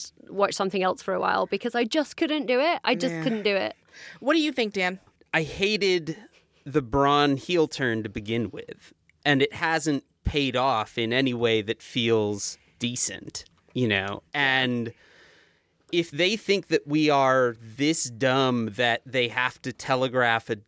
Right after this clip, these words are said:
Speaker 3: Dean turn week after week after, like, there has to be a swerve in that, right?
Speaker 1: Yeah.
Speaker 3: Please?
Speaker 2: Yeah.
Speaker 1: Well, and even this Drew McIntyre Braun shenanigan that they set up at the end of
Speaker 3: Yeah.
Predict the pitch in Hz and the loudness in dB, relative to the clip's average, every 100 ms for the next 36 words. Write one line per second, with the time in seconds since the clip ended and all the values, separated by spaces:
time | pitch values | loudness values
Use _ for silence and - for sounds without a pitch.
0 | _ 135 147 180 202 165 - 139 117 110 | _ -2 0 0 0 -4 -2 0 2 2
1 | 110 110 107 _ - - 151 185 170 151 | 0 -2 -6 _ -18 -4 -2 0 0 -2
2 | - 127 139 139 143 - 151 143 - 156 | 0 0 0 0 -2 -2 -2 -2 -2 -6
3 | 139 - 147 147 - 147 117 113 - 110 | -6 -2 0 0 0 -2 0 -4 -2 -2
4 | 107 101 98 87 - - 131 165 185 196 | -2 -2 -4 -6 -6 -2 0 0 0 -2
5 | 160 165 233 294 330 - - 214 185 156 | -2 -2 0 0 0 -6 -6 -2 0 -2
6 | - 349 359 359 349 349 - 302 302 277 | -2 -2 0 0 0 -2 -2 -2 0 -2
7 | 277 285 277 240 233 214 220 226 214 214 | -2 -4 0 0 2 0 0 0 0 -2
8 | 208 202 254 220 208 202 196 190 - 202 | -6 -6 -2 -2 -2 -4 -6 -6 -4 -4
9 | - 214 202 185 214 208 208 196 196 190 | -2 0 0 0 -4 -2 -2 -2 -4 -6
10 | 190 120 113 104 | -8 -4 0 0